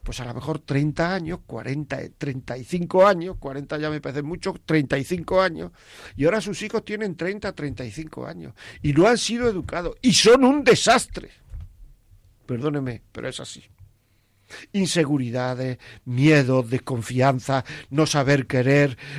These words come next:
eh, no tener soluciones a muchos de los problemas más sencillos de la vida. ¿Por qué? Porque no han sido educados. Porque es que los problemas, l-, la educación no es saber inglés, ni es saber, no.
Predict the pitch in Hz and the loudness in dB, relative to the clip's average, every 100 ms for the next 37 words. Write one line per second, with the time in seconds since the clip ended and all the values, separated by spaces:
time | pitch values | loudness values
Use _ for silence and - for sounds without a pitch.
0 | - 139 139 143 - - - 135 170 170 | -4 0 0 -2 -10 -20 -6 0 2 4
1 | 156 170 - 156 139 131 160 170 175 147 | 4 4 4 4 4 4 2 2 4 2
2 | 151 156 160 143 139 139 127 147 147 127 | 2 0 2 2 2 2 2 4 4 2
3 | 139 135 143 120 - 151 147 120 123 120 | 0 0 -2 -2 -2 2 2 0 -6 -4
4 | 139 135 143 - - - - 113 190 180 | -2 -2 -2 -4 -14 -12 -6 -2 0 0
5 | 147 117 127 131 180 170 196 185 127 120 | -2 -6 -6 -4 -6 -6 -4 -2 -2 -4
6 | - 80 - - - - - _ - - | -8 -10 -10 -12 -14 -18 -20 _ -20 -20
7 | - - - - - 131 - 175 208 165 | -20 -20 -18 -16 -8 -6 -4 0 2 2
8 | - 135 165 180 185 165 156 143 - 143 | 2 2 2 2 0 -2 -4 -2 0 2
9 | 131 131 - 120 180 170 160 156 - 139 | 2 0 -4 -2 -2 -2 0 -2 -2 0
10 | 143 131 127 143 175 165 160 143 - 143 | 0 -2 -6 0 2 2 0 -4 -2 -2
11 | 151 135 165 190 | -2 -2 -4 -6